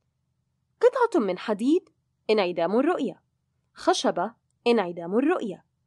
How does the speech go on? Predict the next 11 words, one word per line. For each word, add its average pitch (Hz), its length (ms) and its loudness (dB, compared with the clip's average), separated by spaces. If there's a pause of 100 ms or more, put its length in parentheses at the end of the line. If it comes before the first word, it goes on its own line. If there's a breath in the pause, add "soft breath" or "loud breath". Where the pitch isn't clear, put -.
(160)
ماء 190 400 -2
صاف، 349 420 -2 (540)
رؤية 180 380 -6
واضحة. 294 720 0 (520 soft breath)
مسطرة 427 640 4
من 214 220 2
اللدائن، 262 680 0 (300)
انعدام 190 480 0
الرؤية. 277 480 -2 (600)
ورق 202 360 4
مقوى، 320 680 2